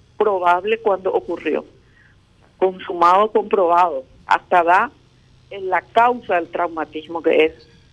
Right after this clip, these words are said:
este, el animalito en cuestión. Y segundo, es simplemente como especialista del área, como cardióloga que soy, eh,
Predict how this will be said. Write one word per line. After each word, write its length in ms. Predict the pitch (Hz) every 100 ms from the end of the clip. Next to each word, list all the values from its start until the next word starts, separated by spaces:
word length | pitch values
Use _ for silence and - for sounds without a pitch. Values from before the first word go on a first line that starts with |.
| _ - _ _ -
este, 500 | 160 _ - - - - -
el 200 | - 170
animalito 640 | 180 175 175 160 151 151 165
en 80 |
cuestión. 440 | 160 165 - - - - _ _ _ _ _ _ _ -
Y 140 | 240
segundo, 800 | 247 262 226 226 247 294 370 453 - - -
es 240 | 208 202 - _ - - 180 _ -
simplemente 600 | 247 262 277 214 214 226
como 240 | - 226
especialista 600 | 226 226 226 202 196 254
del 120 | 269 -
área, 320 | 208 208 214
como 240 | 214 208
cardióloga 540 | 196 180 170 175 190 202
que 120 | 240
soy, 320 | - 220 277 - _ _ _ - - _ _
eh, 560 | 208 196 196 185 165 -